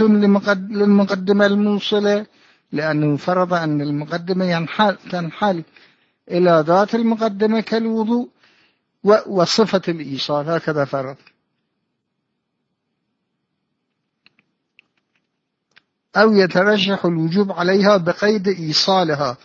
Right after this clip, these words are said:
إلى المقدمة الموصلة. فإن قلنا بالترشح على ذات المقدمة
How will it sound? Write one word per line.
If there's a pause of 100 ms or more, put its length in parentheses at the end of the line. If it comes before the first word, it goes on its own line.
(580)
إلى
المقدمة
الموصلة. (1160)
فإن (680)
قلنا (580)
بالترشح (560)
على
ذات
المقدمة